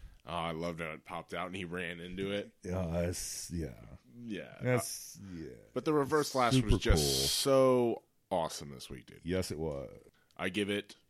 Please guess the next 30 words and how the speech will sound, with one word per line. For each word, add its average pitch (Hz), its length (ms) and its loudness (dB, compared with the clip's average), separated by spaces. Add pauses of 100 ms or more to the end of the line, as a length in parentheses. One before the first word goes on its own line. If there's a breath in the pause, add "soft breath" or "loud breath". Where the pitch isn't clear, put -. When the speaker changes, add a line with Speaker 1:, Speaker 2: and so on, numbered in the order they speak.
(480)
Speaker 1:
two 110 140 -4
thumbs 110 260 -2
up. 95 240 0 (260)
Speaker 2:
Yep, 120 400 4
two 123 140 -2
thumbs 113 280 -2
up 110 140 0
for 110 100 -4
me, 107 200 -2
too. 90 440 -2 (220)
Great 87 220 0
Speaker 1:
Yeah. 92 80 0
Speaker 2:
episode. 73 680 -8
Great 90 240 -4
episode. - 720 -12 (280)
Speaker 1:
It, 110 240 0
it 104 140 -4
didn't 127 200 -2
really 131 220 0
progress 117 400 -2
the 120 140 -8
Zoom, 127 540 0 (260)
but 104 140 0
it 73 100 -4
was 92 220 -6
this 92 160 -8
good 104 280 -4
contained 98 520 -6
story 98 500 -2
about 85 300 0